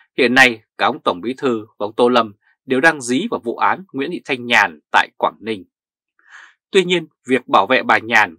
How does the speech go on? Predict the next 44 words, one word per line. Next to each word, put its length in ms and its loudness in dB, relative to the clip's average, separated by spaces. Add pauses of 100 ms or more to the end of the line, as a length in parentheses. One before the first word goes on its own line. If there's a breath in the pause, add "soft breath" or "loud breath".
không 280 -4
chỉ 120 -2
là 120 -2
việc 220 -6 (120)
của 80 -8
ông 180 -6
Thủ 240 -8
tướng, 280 -4 (480 soft breath)
mà 260 4
còn 300 0
có 80 -8
bàn 260 2
bạc 220 -6
tay 300 0 (240)
tiếp 200 -2
của 160 -6
ông 180 -6 (360)
Bộ 240 2
trưởng 320 -2
Bộ 140 -14
Quốc 160 -4
phòng. 300 2 (840 soft breath)
Bởi 140 2
nếu 120 2
bà 140 2
Nhàn 300 2 (180)
mà 140 -4
bị 120 -4
bắt 240 2 (200)
thì 60 -10
sự 140 -4
nghiệp 200 -6
chính 200 -8
trị 280 -4
của 100 -2
ông 80 -4
Phan 160 2
Văn 180 -6
Giang 360 4 (400)
cũng 160 -4
khó 240 2
mà 240 0 (260)
yên 220 -4
ổn 240 -8